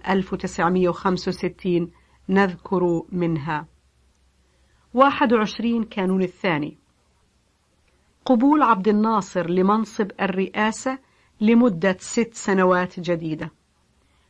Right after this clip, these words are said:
سبعة وعشرين كانون الثاني، محاولة قتل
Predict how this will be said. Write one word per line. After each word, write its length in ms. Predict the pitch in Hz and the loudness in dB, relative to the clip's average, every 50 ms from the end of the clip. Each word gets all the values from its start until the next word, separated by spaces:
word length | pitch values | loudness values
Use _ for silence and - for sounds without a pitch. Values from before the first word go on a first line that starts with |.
| _ _ | _ _
سبعة 460 | _ - - - 277 226 226 220 220 | _ -14 0 0 2 4 4 4 4
وعشرين 520 | 214 208 202 - - 208 226 226 220 220 214 | 2 -2 -4 -2 -2 -2 0 0 0 -2 -4
كانون 440 | - - - 208 196 196 196 196 | -4 -4 -2 0 0 2 0 0
الثاني، 560 | 190 185 - _ _ 214 190 175 156 151 - - _ _ _ _ _ _ _ _ _ _ _ _ _ _ _ | -2 -4 -6 _ _ -4 -4 -4 -4 -6 -10 -12 _ _ _ _ _ _ _ _ _ _ _ _ _ _ _
محاولة 680 | 208 214 208 208 - - 262 254 226 196 185 170 175 - - _ | -2 -2 -2 0 2 4 4 4 6 4 2 2 0 -4 -8 _
قتل 340 | - 226 214 - 247 220 202 | -2 -2 -2 0 -4 -4 0